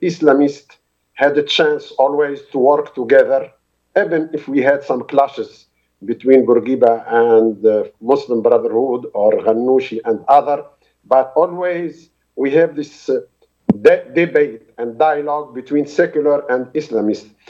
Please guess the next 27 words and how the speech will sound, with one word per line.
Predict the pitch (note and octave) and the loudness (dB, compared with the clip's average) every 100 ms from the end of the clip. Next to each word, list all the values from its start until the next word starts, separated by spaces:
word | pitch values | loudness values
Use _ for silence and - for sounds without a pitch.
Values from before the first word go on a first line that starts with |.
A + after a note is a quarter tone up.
| - | -4
And | B2 B2 F3+ | -2 0 0
after | F#3 F#3 D#3 | -2 -4 -6
the | D#3+ D#3+ D3 D3 | -2 0 0 -2
revolution, | D3 D3 D3+ F3 F3 E3+ | -6 -4 -4 -4 -2 -4
the | D3+ | -2
Islamists | D#3 F#3 D#3+ D3 D3+ - - _ _ _ - - _ - | 0 0 4 4 4 -2 -14 _ _ _ -20 -20 _ -10
with, | A2 C#3 B2 - | 0 0 2 0
and | C#3 C#3 | 0 0
secular | - F3 D3 C#3 C#3 - - _ _ - | -2 0 2 4 4 2 -18 _ _ -4
played, | C#3+ F3 F3 F3 E3 - - | 0 2 0 -4 -8 -16 -8
uh, | A#2+ B2 A#2 | -2 -2 -2
this | D3 D3 | -4 2
role. | D3+ D3 A#2 A2 | 4 4 2 -2
And | A#2+ A#2+ C3 | -2 0 2
maybe | D#3+ D3 D3+ | 2 2 -2
the | C3+ C3+ C3 | 0 -2 0
Tunisian | C#3+ E3+ C#3+ D3 C3+ | 2 2 2 -4 -4
example, | A#2+ A#2+ D#3 D3 D3 D3 D3 - - | -10 -2 -2 -2 -2 -2 -4 -14 -6
in | C3 B2+ | -4 0
my | C3 | 0
point | C3 D#3 C#3 - | 2 0 0 -2
of | C3 A#2+ | -2 0
view, | D#3 E3 E3 _ _ - | 2 2 -2 _ _ -14
the | G#2 B2+ | -2 2
originality | C3 D3 D#3+ E3 D#3 D#3 E3 E3 | 4 4 2 0 -2 -2 -6 -6
is | E3 D#3 | -6 -6
that, | B2 D3 - C#3+ D3+ - - | -6 -6 0 2 2 0 -10